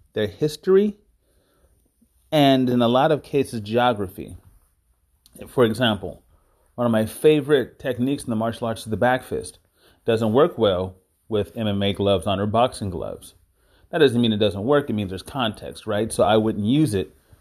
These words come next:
and I didn't use it when I boxed or kickboxed against other people.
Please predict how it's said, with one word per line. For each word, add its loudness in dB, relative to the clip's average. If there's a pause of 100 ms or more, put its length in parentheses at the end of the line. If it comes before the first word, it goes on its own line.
(180)
and -6
I -2
didn't 4
use 0
it -4 (160)
when -6
I -4
boxed -4
or -2
kickboxed -8
against -4
other -2
people. -6